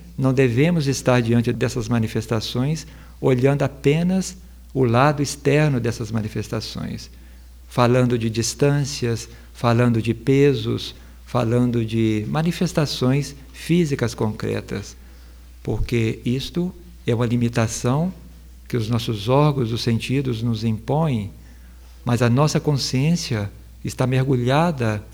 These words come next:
dentro desses campos vibratórios, dessas ressonâncias vibratórias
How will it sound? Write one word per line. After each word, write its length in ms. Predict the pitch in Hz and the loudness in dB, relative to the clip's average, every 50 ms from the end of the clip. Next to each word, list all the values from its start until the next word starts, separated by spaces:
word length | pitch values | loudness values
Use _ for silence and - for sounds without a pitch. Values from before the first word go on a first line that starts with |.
| - - - | -18 -12 -10
dentro 540 | 123 110 - 120 123 123 120 - 123 120 117 | -6 -2 0 2 2 2 2 0 -2 -2 -2
desses 520 | 110 117 107 120 113 - - - - - | -2 -2 -2 -2 0 0 -2 -4 -4 -6
campos 460 | - - 139 143 160 156 - 139 110 | -4 -2 0 0 2 2 0 0 0
vibratórios, 720 | 117 117 107 107 110 113 110 - 127 131 147 151 143 120 | 0 0 0 -2 -2 -4 -4 -2 -2 -2 0 0 0 -2
dessas 340 | 110 123 113 - 127 113 - | -2 -2 -2 -2 -2 -2 -2
ressonâncias 800 | 123 135 139 - 151 131 117 120 123 139 156 156 151 131 120 113 | -2 -2 0 0 0 0 0 2 2 2 0 0 -2 -4 -4 -2
vibratórias 760 | 120 117 117 117 117 117 117 117 117 120 139 156 170 175 - | -2 -2 0 -2 -2 -2 -2 -4 -4 -2 -2 -2 -4 -4 -6